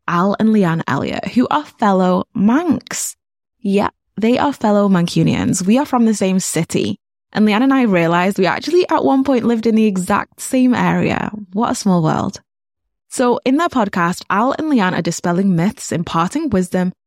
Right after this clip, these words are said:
and answering all your questions about finding, keeping, and motivating great people.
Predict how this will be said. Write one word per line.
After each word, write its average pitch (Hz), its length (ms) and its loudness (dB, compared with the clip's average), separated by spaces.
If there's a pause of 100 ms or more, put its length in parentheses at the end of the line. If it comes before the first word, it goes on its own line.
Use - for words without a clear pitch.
(160)
and 190 140 -4
answering 226 460 0
all 214 140 0
your 247 120 0
questions 175 520 -4
about - 300 -4
finding, 175 460 -4
keeping, 165 380 -2
and 185 120 -2
motivating 160 480 -4
great - 200 -4
people. - 440 -6